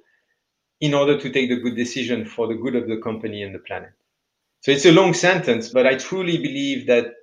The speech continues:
nerve center is really the answer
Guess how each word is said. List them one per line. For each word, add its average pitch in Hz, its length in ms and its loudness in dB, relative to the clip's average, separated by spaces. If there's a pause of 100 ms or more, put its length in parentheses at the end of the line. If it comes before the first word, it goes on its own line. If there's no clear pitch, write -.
(100)
nerve 131 360 -4
center 143 560 -4 (480)
is 123 380 -4
really 139 680 -2
the 113 300 -12
answer 151 680 -2